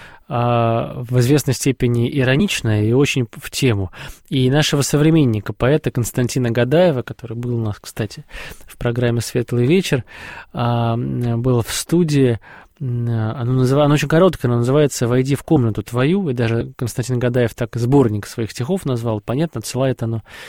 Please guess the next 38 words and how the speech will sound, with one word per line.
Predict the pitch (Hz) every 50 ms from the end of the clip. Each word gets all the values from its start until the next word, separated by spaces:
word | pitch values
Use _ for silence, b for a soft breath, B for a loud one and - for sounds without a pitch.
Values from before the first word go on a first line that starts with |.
| B B B B B B -
к | 147 123 - -
евангельским | - 135 143 151 131 117 120 - - - - 120
словам. | - - - 127 127 151 175 180 185 175 _ B B B B B B B B B
Если | - 117 - -
я | 113 113
не | 117
ошибаюсь, | 113 - 127 123 127 120 113 - -
это | 107 - 113
Евангелие | 113 117 123 117 113 107 104 107 107
от | - 113
Луки, | 113 117 - - 180 175
вот | 139 113 - -
"Войди | 110 107 110 113
в | - -
комнату | - 170 170 165 147 127 127 113
твою, | - 120 120 117 117 123 117 110
и | 104 95 _ _ _ _ _
т-, | - 135
там | - - - 123 117 107 101 101 101 - B B B B B B B B B
молись", | 117 113 120 143 180 175 147 131
говорит | 127 123 120 120 120 -
Христос, | - 127 123 - - - 131 120 110 - -
и | 110
когда | - 113 120 113 110
на | 110 107
тебя | - - 120
никто | 107 110 - -
не | 110 113
смотрит, | 110 - - 127 127 123 - -
молись | 117 113 110 104 -
так, | - 113 -
как | 113 113
будто | 110 107 - 101
бы | 113
смотрит, | - - 143 165 190 180 - - 127 107 -
а, | 107 101 98 98 98 98 101 107 113 - -
и | - - - - - - 139 -
наоборот. | 113 110 107 104 117 135 180 214 220 -